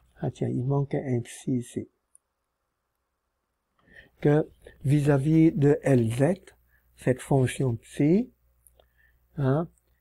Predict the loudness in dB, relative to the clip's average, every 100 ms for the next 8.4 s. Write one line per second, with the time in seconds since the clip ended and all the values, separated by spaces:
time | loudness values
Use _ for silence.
0 | _ -8 -2 -2 0 -2 -2 -6 -6 -6
1 | -8 -8 -14 -16 _ _ _ _ _ _
2 | _ _ _ _ _ -4 0 4 4 4
3 | 2 0 -2 -2 0 -4 -8 _ _ _
4 | _ -8 -4 -4 -4 -4 -4 -6 -2 0
5 | 2 -2 -8 -8 -8 _ _ _ _ _
6 | -4 -2 -2 -6 -18 _ -6 -4 -2 -2
7 | -2 -2 -2 -4 -4 -4 -4 -8 -8 -10
8 | -10 -10 -10